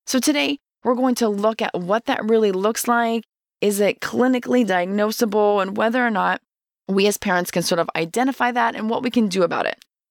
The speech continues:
So let's take a look at the definitions that we've used previously and apply that to video gaming. The Merriam-Webster defines addiction as a compulsive need for and use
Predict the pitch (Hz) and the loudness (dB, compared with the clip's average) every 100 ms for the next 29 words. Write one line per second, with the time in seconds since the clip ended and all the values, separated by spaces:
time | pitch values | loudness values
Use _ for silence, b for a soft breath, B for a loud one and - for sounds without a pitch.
0 | _ - 254 302 - 381 392 277 180 185 | _ -2 0 -2 -4 -2 0 2 0 -2
1 | - 180 185 180 190 190 208 180 170 175 | -4 -4 -4 -4 -4 -2 -2 0 0 -2
2 | 214 208 180 190 180 180 165 180 - _ | -2 -4 -4 -6 -2 2 2 0 -6 _
3 | _ _ - 277 196 180 - 180 175 165 | _ _ 0 0 2 -2 0 0 0 -2
4 | - 214 226 220 - 202 170 - 151 - | -2 -2 -2 -4 -4 -4 -2 -4 -4 -6
5 | - - _ _ _ _ - 240 269 302 | -8 -10 _ _ _ _ 0 2 2 2
6 | 330 214 175 - - 147 - - - - | 0 0 -2 -4 -6 -4 -4 -6 -12 -8
7 | 185 185 170 165 190 185 180 156 - 156 | -4 -2 -2 -2 -4 -4 -2 -2 0 0
8 | 156 - 185 175 - 180 - 208 - 277 | 0 -2 -2 -2 -2 -6 -2 -2 0 0
9 | 233 226 339 - - 104 53 - _ _ | 2 4 2 0 0 0 -2 -6 _ _
10 | _ _ - 196 196 180 196 247 - | _ _ -6 -2 -2 0 2 2 0